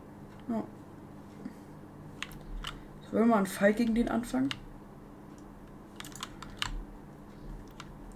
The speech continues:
Die scheinen, scheinen ja nicht so gut zu sein. Hä? Hallo.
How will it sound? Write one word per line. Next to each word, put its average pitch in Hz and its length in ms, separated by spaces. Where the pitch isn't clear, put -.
Die 202 100
scheinen, 214 360
scheinen 226 240
ja 220 60
nicht 208 200
so 214 140
gut 185 220
zu - 120
sein. 180 120
Hä? 196 80
Hallo. 208 360